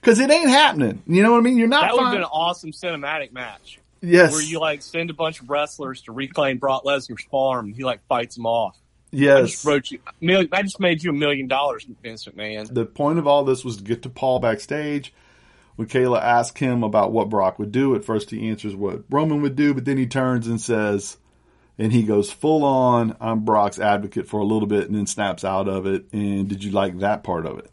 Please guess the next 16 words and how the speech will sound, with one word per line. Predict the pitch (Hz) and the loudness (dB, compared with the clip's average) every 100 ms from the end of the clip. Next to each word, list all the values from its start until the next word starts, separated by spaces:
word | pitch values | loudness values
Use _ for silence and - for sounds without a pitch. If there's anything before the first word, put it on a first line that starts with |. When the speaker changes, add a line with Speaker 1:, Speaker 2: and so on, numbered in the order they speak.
| - | -6
Speaker 2:
I | 156 | -4
liked | 156 156 147 - | -2 -4 -4 -10
it, | 117 117 | -14 -12
dude. | 123 120 127 _ | -12 -12 -14 _
He's | 143 170 190 | -14 -10 -10
so | - - 165 165 165 | -12 -12 -14 -14 -10
good, | 180 185 160 | -4 -4 -4
dude. | - 175 185 - _ _ _ - | -6 -6 -6 -10 _ _ _ -8
Let | 202 | -6
me | |
tease | 190 208 202 156 | -4 -2 -2 -4
you | |
just | 147 160 - | -6 -6 -4
a | 143 | -4
little | 131 | -4
bit. | 107 101 85 | -6 -8 -10